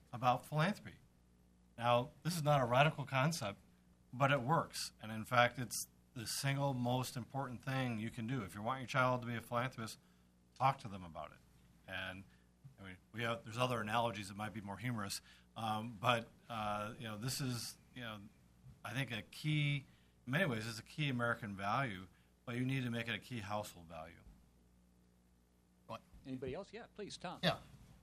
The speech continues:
Speaker 3: Well, I, I would certainly second what Patrick said, but, but, you know, how do you get the families to, to have that conversation? I really think we have to be starting at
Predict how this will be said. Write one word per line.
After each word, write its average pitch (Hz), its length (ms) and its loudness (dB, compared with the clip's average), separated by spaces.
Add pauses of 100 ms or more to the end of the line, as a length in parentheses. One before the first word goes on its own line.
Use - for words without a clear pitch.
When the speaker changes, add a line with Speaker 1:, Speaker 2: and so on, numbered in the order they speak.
(140)
Speaker 3:
Well, 160 220 12
I, 156 80 6
I 160 60 6
would 143 180 2 (540)
certainly 160 260 2
second 160 240 6
what 139 140 0
Patrick 175 360 6
said, 135 300 2
but, 139 120 -2 (260)
but, 131 180 -2 (840)
you 131 80 -6
know, - 40 -4
how 160 140 6
do 147 80 4
you 131 60 2
get 143 80 2
the - 80 -8
families 160 540 6
to, - 80 -16 (180)
to 143 60 -2
have 139 180 2
that - 160 -4
conversation? 131 680 2 (360)
I 143 40 2
really 151 180 4
think 147 160 -2
we 139 100 -2
have 139 220 4
to 160 80 -4
be 151 80 2
starting 123 580 -2 (100)
at 131 160 -4